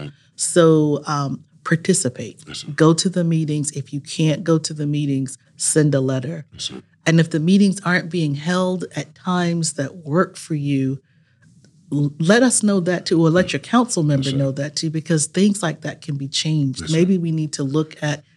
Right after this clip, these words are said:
Speaker 2: when we're holding our meetings and how we're holding our meetings so we can make sure we are engaging everybody. But
Speaker 1: Mm.
Speaker 2: just reach out, go to the meetings, especially people in underrepresented communities,
Speaker 1: Mm.
Speaker 2: because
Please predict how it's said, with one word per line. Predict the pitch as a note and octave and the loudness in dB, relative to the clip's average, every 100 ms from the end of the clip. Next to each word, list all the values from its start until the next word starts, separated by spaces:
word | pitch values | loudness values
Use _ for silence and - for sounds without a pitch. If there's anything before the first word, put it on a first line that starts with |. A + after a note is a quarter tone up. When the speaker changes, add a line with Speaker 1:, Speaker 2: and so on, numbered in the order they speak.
| _ _ _ _ | _ _ _ _
Speaker 2:
when | F#3+ E3+ | 4 6
we're | D#3+ C#3+ | 4 0
holding | - D#3+ D#3 C#3+ C3+ | 0 -2 0 -2 -2
our | C3 | -2
meetings | C3+ B2+ B2+ B2+ | -2 -2 -4 -4
and | C#3 B2+ | -6 -6
how | - F3 F#3 | 2 6 6
we're | C#3 C3+ | 4 -2
holding | C#3 C3+ C3+ | -6 -8 -8
our | C3+ | -6
meetings | C3+ C3+ C#3 C3 - _ _ - | -6 -6 -8 -10 -12 _ _ -6
so | - E3+ | 4 6
we | E3 | 4
can | D#3+ D3+ | 2 -2
make | D3 | -2
sure | - - D3 | -6 -6 -4
we | C#3+ D3+ | -4 -4
are | D3 D3+ | -6 -4
engaging | D3 D3 C#3+ D#3 C#3+ C#3 C3 C#3 _ _ _ _ _ | -4 -4 -2 -2 -2 -4 -6 -10 _ _ _ _ _
everybody. | D#3 C3+ B2+ G#2+ F#2 - - _ - _ - | 0 0 0 -8 -12 -16 -20 _ -20 _ -4
But | - | -2
Speaker 1:
Mm. | D#3 C#3+ | -2 2
Speaker 2:
just | G3+ G#3+ - - _ - - | 2 4 0 -8 _ -12 0
reach | F3+ F#3 | 0 2
out, | C3+ C3 | -2 0
go | C#3+ F3+ | 4 4
to | F3 | 4
the | D3+ C3+ | -4 -2
meetings, | C3+ C3 B2+ B2 - _ _ - | -2 -4 -8 -10 -14 _ _ -2
especially | E3+ - - A3 A3 B3+ A#3 G#3 | 0 0 2 2 4 4 4 2
people | G3 - F3+ - D3+ D3 D3 | 0 -6 -8 -4 -2 -2 -4
in | D#3 C#3+ C#3+ C3+ C3 _ _ _ _ _ _ _ _ _ - | -4 -2 0 -4 -8 _ _ _ _ _ _ _ _ _ 2
underrepresented | F3+ E3 C#3+ C#3+ C#3+ C#3+ C#3 C#3 - | 4 6 2 0 -4 -4 -4 -4 -8
communities, | C#3 C#3 B2+ D#2 C3+ C3+ | -4 0 0 -2 -6 -6
Speaker 1:
Mm. | |
Speaker 2:
because | - C#3+ D#3+ C#3 | -8 -2 0 0